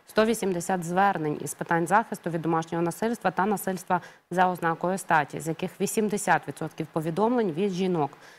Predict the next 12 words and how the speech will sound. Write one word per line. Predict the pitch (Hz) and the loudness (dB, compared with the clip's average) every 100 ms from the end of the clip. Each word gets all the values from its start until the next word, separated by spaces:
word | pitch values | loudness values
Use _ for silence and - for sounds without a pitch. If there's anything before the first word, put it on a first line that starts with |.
| _ | _
Як | - 226 - | 0 2 2
передає | 254 220 220 226 | 0 2 0 0
«Укрінформ», | 220 208 208 208 165 226 247 | 0 -2 -2 0 0 0 0
про | 175 | 0
це, | 170 220 262 | 2 2 2
е, | - 175 165 165 - | 0 -2 0 0 0
інформує | 180 - 196 240 | -2 0 0 0
прес-служба | - 180 220 190 180 | -2 -4 -2 2 2
Офісу | 175 175 170 170 | 2 -2 -4 -2
омбудсмена | 170 170 - 220 214 | 0 -2 0 0 2
у | 165 | -2
Фейсбуці. | - 170 151 151 - | -4 -4 -4 -4 -6